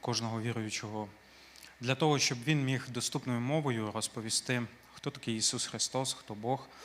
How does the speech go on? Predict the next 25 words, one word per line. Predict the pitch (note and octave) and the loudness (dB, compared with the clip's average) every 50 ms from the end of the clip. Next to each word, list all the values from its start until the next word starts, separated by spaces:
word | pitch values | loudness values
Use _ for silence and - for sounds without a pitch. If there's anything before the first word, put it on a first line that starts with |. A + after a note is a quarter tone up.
| - - - - - - - - - - | -18 -20 -20 -20 -20 -20 -20 -16 -10 -8
а | A#2 | -6
для | G#2+ A#2 C3+ D3 | -2 0 0 2
нього | D3+ C#3+ C3 C3 | 2 2 2 2
особисто. | C#3 - - A#2+ A#2 A2+ G#2 - - - F#2 - - - - - - - - - - - - | 2 0 0 0 -2 -2 -2 -2 -4 -6 -8 -14 -18 -20 -20 -20 -20 -20 -20 -20 -20 -10 -6
І | - A2+ A2+ A2 A2 | -2 -2 0 0 -2
для | G#2+ A#2 B2 B2 | 0 0 0 0
того, | - C3+ C3 B2+ | 0 0 2 2
щоб | B2 - - B2 A2+ B2 | 2 2 2 0 0 -2
ця | - - B2+ B2+ | -2 0 0 0
людина | A#2+ A#2 A#2 C#3+ D#3 D3+ C3+ A#2+ | 0 0 0 0 2 2 2 0
змогла | - A#2+ A#2 A2 B2 B2+ A#2+ | 0 0 -2 0 2 2 2
перейняти | - - B2+ C3 A#2+ A2+ A#2 B2 B2 A#2+ A#2+ | 2 0 0 0 0 2 2 0 0 0 -2
цю | G#2+ - - A2 | -6 -6 -4 -2
історію | G#2+ - - C3 B2 A2 A2+ G#2+ G#2 | -2 -2 -2 -2 -4 -4 -4 -6 -4
на | G2+ A2 A#2 | -4 -2 0
своє | A2+ - - A#2+ A2 A2 | 0 0 0 0 -2 0
життя. | G#2 G#2+ A#2 - - G2+ - - - - - - - - - - - - - - - - - - - - - - - - - - - - | 0 -2 -4 -4 -8 -10 -10 -12 -18 -20 -20 -20 -20 -20 -20 -20 -20 -20 -20 -20 -20 -20 -20 -20 -20 -20 -12 -8 -8 -8 -8 -10 -8 0
Зараз | B2 C3 B2+ B2+ B2+ - C3+ | 2 2 4 4 4 2 2
я | B2+ A#2+ | 2 2
читаю, | - - - - B2 B2 A#2+ A2+ - - - - - - - - - - - - - - - - - - - - | 0 0 0 0 2 2 2 0 -2 -4 -10 -12 -12 -12 -12 -12 -12 -14 -14 -16 -16 -18 -18 -20 -20 -16 -6 0
е, | C3 B2+ B2+ B2 A#2+ | 2 2 4 4 2
досліджую | A#2 A#2 B2+ - - C#3+ C#3 B2 B2 A#2+ B2+ A#2+ | 2 2 4 4 4 4 4 2 2 2 4 4
листи | A#2 B2 B2 - - - C#3 | 4 6 6 6 6 6 6
апостола | B2 A#2+ A#2 - C3 C3 - - C3 A#2+ A#2+ | 6 6 4 4 2 2 4 4 4 2 2
Павла, | A#2 - B2+ A#2+ B2+ C#3+ D#3 F3 F#3 | 2 2 2 2 4 6 6 6 4